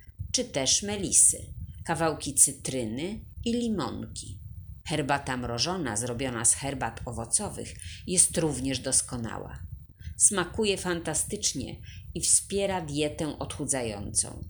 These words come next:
Przy diecie odchudzającej należy dużo pić i nie dodajemy niczego, co słodzi.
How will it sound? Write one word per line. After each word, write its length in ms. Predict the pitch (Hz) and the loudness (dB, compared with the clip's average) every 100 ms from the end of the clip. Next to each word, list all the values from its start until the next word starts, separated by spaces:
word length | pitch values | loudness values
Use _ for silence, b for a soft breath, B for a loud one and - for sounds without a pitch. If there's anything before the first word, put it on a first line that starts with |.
| - - - - - | -12 -12 -12 -14 -2
Przy 220 | - - | 4 4
diecie 500 | 127 143 208 - 165 | 2 0 2 2 2
odchudzającej 1040 | 131 - 143 - - 170 214 165 104 - - B B B | -2 -6 -4 -2 0 0 0 2 2 0 -10 B B B
należy 500 | 131 131 127 120 120 | -2 0 0 2 0
dużo 400 | 113 196 202 214 | 0 0 2 0
pić 540 | 208 - 110 - - - - - - - - | -2 -8 -6 -2 -2 -2 -12 -14 -14 -8 -2
i 80 | |
nie 160 | 156 139 | 0 2
dodajemy 800 | 127 120 117 110 143 190 202 170 - | 0 0 -2 0 -2 -2 -4 -6 -4
niczego, 760 | 131 - 127 110 113 117 120 - | -4 -2 -4 -4 -4 -8 -6 0
co 180 | - | 4
słodzi. 800 | 117 - 98 65 - - - - | 6 6 4 -6 -6 -6 -6 -10